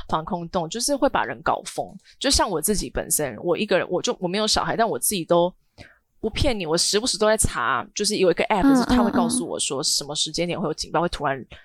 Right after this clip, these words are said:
Speaker 1: 大作，我就是常常一直在 check 这个 app，即使我知道现在没有，可是我觉得当下我会下意识去看这些东西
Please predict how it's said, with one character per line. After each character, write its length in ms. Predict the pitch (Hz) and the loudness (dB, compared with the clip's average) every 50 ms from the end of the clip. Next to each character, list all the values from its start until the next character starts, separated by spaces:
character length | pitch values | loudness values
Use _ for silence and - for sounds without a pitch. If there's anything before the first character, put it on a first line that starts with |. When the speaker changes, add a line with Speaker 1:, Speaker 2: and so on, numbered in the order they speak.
| - - - _ | -20 -20 -10 _
Speaker 1:
大 200 | - 190 131 107 | -2 -2 -2 -4
作， 200 | - - - 156 | -6 -6 -6 -2
我 140 | 139 170 175 | -2 -2 0
就 80 | 240 | 0
是 80 | 254 269 | -2 -2
常 220 | - - 170 160 | 0 0 0 0
常 160 | 165 156 160 170 | 0 -2 -2 -2
一 20 | |
直 60 | 160 | 0
在 120 | 151 175 165 | -2 -2 0
check 240 | - - - - | 0 -2 -4 -6
这 120 | - - - | -8 -10 -8
个 40 | - | -6
app， 140 | 98 - - - - | -8 -8 -8 -8 -4
即 120 | - - - | -4 -2 -2
使 120 | - 196 | -2 -4
我 120 | 196 180 | -4 -4
知 60 | 139 - | 0 0
道 100 | 170 175 | 0 2
现 220 | - - 180 165 | 2 0 -2 -2
在 140 | - 143 98 | -2 -4 -4
没 160 | - 82 107 | -6 -8 -8
有， 80 | 127 - | -6 -4
可 80 | 175 | -2
是 100 | 190 - | -2 0
我 100 | 294 185 | 0 0
觉 140 | 170 185 214 | 0 0 -2
得 80 | 220 _ | -2 _
当 220 | - 220 214 226 | -2 -4 -4 -2
下 260 | 214 - 220 190 156 - - - - - - | -2 0 0 0 0 -2 -8 -16 -18 -16 -8
我 80 | - 175 | -2 0
会 100 | 233 285 | 2 2
下 240 | - - 226 226 226 | 2 2 0 -2 -2
意 100 | 226 214 | -4 -4
识 140 | 208 196 | -4 -4
去 100 | 170 - | -6 -6
看 260 | 190 - - 190 160 156 | -6 -4 -2 -2 -2 -2
这 100 | 160 147 | -4 -6
些 80 | 120 95 | -6 -6
东 180 | - - - - | -6 -10 -12 -8
西 380 | - - - - - - - - | -4 -2 0 0 0 -2 -4 -18